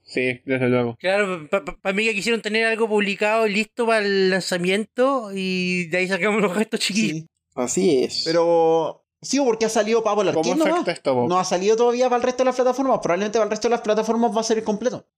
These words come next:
Speaker 1: Claro, cuando ya esté listo.
Speaker 3: Y al parecer está piola.
Speaker 1: Listo, listo.
Speaker 3: Nada así como que tengáis que comprarte un Apple Arcade pa' jugarlo, pero tiene buena variedad.
Speaker 1: Su existencia es bastante bonita.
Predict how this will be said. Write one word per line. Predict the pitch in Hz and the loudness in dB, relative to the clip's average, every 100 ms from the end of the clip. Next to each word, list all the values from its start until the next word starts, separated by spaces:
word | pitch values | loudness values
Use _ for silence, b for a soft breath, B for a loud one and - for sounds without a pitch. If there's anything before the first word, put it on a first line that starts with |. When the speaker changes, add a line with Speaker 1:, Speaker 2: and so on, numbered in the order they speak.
| _ | _
Speaker 1:
Claro, | - 196 | -2 0
cuando | 180 165 | 2 2
ya | 165 | 2
esté | 180 | 0
listo. | 180 - 131 _ _ _ | -4 -4 -18 _ _ _
Speaker 3:
Y | - | -2
al | 196 | 0
parecer | 196 208 208 262 | 2 0 2 0
está | 277 220 208 185 | 2 2 2 2
piola. | 202 269 403 | 0 0 2
Speaker 1:
Listo, | 440 453 | 2 2
listo. | 302 208 | -2 0
Speaker 3:
Nada | 233 294 | 0 0
así | 285 277 | 0 0
como | 269 254 220 | 2 2 0
que | 208 | 0
tengáis | 190 175 175 220 | -2 -2 0 0
que | - 254 | 0 -2
comprarte | 262 - 277 277 - 285 | -2 0 -2 -2 -2 0
un | 285 285 | 2 2
Apple | 285 285 | 2 0
Arcade | 277 277 277 | -2 -4 -4
pa' | 294 | -4
jugarlo, | - 311 320 320 330 339 | 0 2 2 2 0 0
pero | 311 247 240 240 240 233 226 220 220 220 | 2 2 4 4 4 4 4 2 2 0
tiene | 247 254 | -2 0
buena | 247 247 | 2 2
variedad. | 220 190 185 240 311 294 277 269 262 | 2 0 0 2 4 4 4 2 0
Speaker 1:
Su | |
existencia | 190 - 202 226 233 247 | -2 -2 -2 -2 0 -2
es | 208 | -2
bastante | 208 - 214 214 | -2 -2 0 2
bonita. | 190 151 127 120 | 2 2 -2 -6